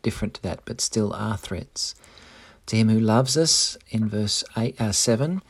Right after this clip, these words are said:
"and has freed us from our sins by his blood and has made us to be a kingdom of priests to serve his God and Father. To him be glory forever and ever." So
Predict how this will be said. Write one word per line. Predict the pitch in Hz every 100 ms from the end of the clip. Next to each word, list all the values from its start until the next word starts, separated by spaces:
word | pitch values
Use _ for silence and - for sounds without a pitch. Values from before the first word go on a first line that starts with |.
| - - - -
"and | 98
has | 101 -
freed | - 131 123
us | 117 107 - - _ _ _
from | - 117 110
our | 95
sins | - 101 95 95
by | - 90
his | 92 -
blood | 98 92
and | 95
has | 87
made | 104 104 101
us |
to | -
be | 90
a | 90 -
kingdom | 151 143
of | 110 -
priests | - 82 82 - - - -
to | 110
serve | - 104 95
his | 95 -
God | 85 90
and | 92
Father. | - 82 85 85
To | 82
him | 87
be | 95
glory | - 110 104 101
forever | 95 - 95 92 - -
and | 101
ever." | - 87 92 - _ - - - - - - - - -
So | - 135 127